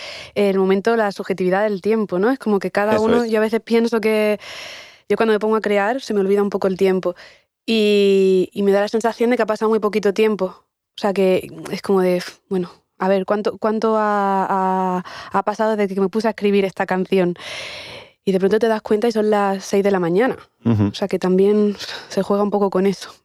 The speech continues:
Speaker 1: <laughs> Bueno, hoy brindamos con una Alhambra Lager singular para recibir a Santi García Cremades, matemático y profesor de estadística en la Universidad Miguel Hernández, pero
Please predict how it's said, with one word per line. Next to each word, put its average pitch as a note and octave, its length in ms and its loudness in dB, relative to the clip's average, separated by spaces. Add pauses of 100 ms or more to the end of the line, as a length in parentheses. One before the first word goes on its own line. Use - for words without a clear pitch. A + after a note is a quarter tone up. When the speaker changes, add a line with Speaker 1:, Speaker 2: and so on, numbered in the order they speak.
Speaker 1:
<laughs> - 880 -2 (1600)
Bueno, A#3 300 2
hoy A#3 100 4
brindamos C4 440 2
con A#3+ 160 2
una A#3 100 4
Alhambra A#3 380 2
Lager A3 260 0
singular A3 480 0
para G#3 180 0
recibir F#3+ 420 0
a F#3+ 100 -2
Santi G3 260 -2
García G3 380 0
Cremades, C4 600 -2 (320)
matemático G#3+ 600 2
y - 20 0
profesor G#3 460 0
de G#3 80 2
estadística G3+ 640 0
en F#3+ 60 2
la F#3+ 60 2
Universidad F#3+ 520 2
Miguel F#3 220 2
Hernández, A#3 600 2 (760)
pero B3 340 2